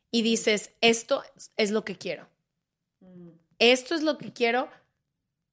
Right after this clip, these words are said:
Speaker 1: A ver, si tú quieres
Speaker 2: Sí,
Speaker 1: ir
Speaker 2: no es, no puntos, a ver, también, nada más creo que fue cosas importantes, me,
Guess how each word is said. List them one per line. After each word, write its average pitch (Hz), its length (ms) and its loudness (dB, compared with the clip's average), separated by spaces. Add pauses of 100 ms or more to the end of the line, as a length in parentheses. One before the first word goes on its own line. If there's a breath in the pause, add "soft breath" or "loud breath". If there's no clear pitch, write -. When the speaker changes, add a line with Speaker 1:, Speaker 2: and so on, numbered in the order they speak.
(220)
Speaker 1:
A 240 140 4
ver, 226 180 4
si - 180 -2
tú 254 180 -6
quieres 339 260 2
Speaker 2:
Sí, 320 180 6
Speaker 1:
ir 240 80 0
Speaker 2:
no 277 180 6
es, 320 200 4 (440)
no 302 240 2
puntos, 330 960 0 (1080)
a 214 100 2
ver, 208 180 2
también, 214 520 0 (240)
nada 214 140 -2
más 240 260 2
creo 247 180 0
que 254 100 0
fue 240 540 2
cosas 226 280 -2
importantes, 202 500 -4
me, 202 220 0